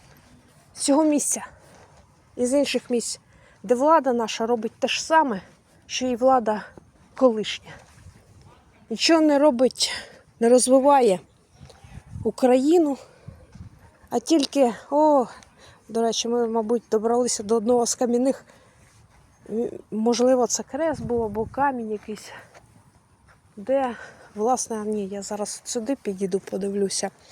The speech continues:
де могли бути могильні пліти, плити могли бути. О, от бачите, не знаю,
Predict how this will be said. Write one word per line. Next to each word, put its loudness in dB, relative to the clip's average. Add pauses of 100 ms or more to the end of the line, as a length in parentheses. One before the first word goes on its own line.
(1040)
де 0
могли 4
бути 2 (680)
могильні 2
пліти, -2 (360)
плити 0
могли -2
бути. -6 (1160)
О, 0
от -18
бачите, -4 (1900)
не -4
знаю, -6